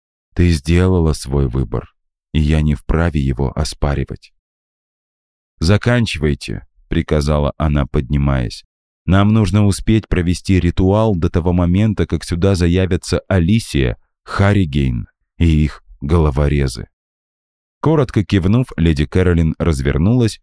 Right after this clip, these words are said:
и направилась к выходу. Я сделал последний глоток, с сожалением посмотрел на опустевший бокал и отставил его в сторону.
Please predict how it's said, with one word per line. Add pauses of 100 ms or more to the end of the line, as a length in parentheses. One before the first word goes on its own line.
и
направилась
к
выходу. (680)
Я
сделал
последний
глоток, (160)
с
сожалением
посмотрел
на
опустевший
бокал (120)
и
отставил
его (140)
в
сторону.